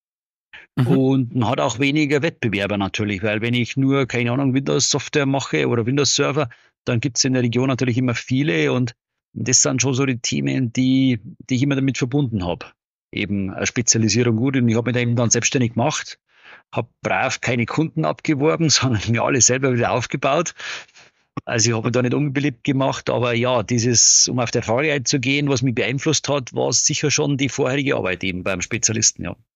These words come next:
Speaker 1: Jetzt ist ja zu dem Zeitpunkt, und sind wir da von heute zwanzig vierundzwanzig, Tom, so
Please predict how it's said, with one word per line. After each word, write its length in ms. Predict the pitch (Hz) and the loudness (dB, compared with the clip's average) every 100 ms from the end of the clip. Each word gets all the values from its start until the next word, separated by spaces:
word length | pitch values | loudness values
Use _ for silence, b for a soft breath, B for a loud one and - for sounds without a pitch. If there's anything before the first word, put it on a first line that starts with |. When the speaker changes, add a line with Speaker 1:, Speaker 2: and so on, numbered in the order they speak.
| _ _ _ _ _ _ _ _ _ _ _ _ _ _ _ _ _ _ | _ _ _ _ _ _ _ _ _ _ _ _ _ _ _ _ _ _
Speaker 1:
Jetzt 200 | 117 - - | -4 -2 -2
ist 220 | 139 - | 0 0
ja 120 | 143 | 0
zu 200 | 135 - | 0 -2
dem 260 | 101 117 156 | 0 2 2
Zeitpunkt, 840 | - - 123 147 - 160 170 - - | 2 0 0 0 0 2 0 -4 -2
und 380 | 117 127 - - | 0 0 -2 -8
sind 360 | 110 117 135 - | -4 0 0 0
wir 160 | 135 | 0
da 300 | 123 117 123 | 0 2 0
von 420 | 123 - 120 117 113 | 0 0 0 0 0
heute 300 | 123 - 135 | 0 0 -2
zwanzig 480 | - 120 135 127 | 0 0 0 0
vierundzwanzig, 840 | - 127 151 160 - 139 139 135 - | 0 0 0 0 0 0 0 -2 -2
Tom, 280 | - 131 127 | 0 2 2
so 280 | 123 120 | 0 -2